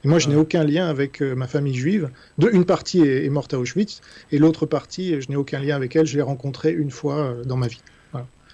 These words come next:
Speaker 2: Bon, alors écoutez, j'aurais dû vous dire bonjour et pas shalom, je pensais, euh,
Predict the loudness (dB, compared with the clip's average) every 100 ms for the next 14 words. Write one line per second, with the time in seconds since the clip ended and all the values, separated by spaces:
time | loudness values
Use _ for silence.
0 | -20 _ -2 0 2 0 0 0 2 2
1 | 2 0 0 0 2 2 2 0 -2 0
2 | 0 0 -4 -8 -8 -4 -4 -4 -6 -8